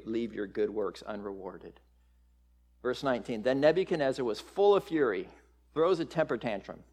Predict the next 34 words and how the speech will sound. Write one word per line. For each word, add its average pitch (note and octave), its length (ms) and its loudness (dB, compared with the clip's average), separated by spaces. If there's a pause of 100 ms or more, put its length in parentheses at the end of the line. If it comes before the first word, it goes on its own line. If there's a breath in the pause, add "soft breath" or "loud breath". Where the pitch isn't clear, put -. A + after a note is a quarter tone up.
(2000)
And C3 80 0
the C#3 60 2
expression E3+ 420 2
on F3+ 120 2
his C#3 100 -2
face C#3 260 4
changed F#3 380 -4
towards D3+ 160 0
Shadrach, E3 460 4
Mesh-, D3+ 280 -2
Meshach, D#3+ 440 0
and C#3+ 80 -2
Abednego, D#3+ 680 0
and B2+ 100 -6
he A#2+ 80 -4
spoke - 520 -2
the F#3 80 0
command C#3 640 -6 (320)
and B2 140 -4
commanded D#3+ 440 4
that C#3+ 120 2
they C#3 100 2
heat G3 280 -4
the F#3+ 80 0
fur-, D#3 320 0 (120)
furnace D3+ 260 0
seven E3+ 320 2
times D#3+ 320 0
more C#3 420 0 (320 soft breath)
than D3+ 120 2
it C#3+ 80 2
was B2+ 180 2
usually C#3+ 360 2
heated. A#2 400 -6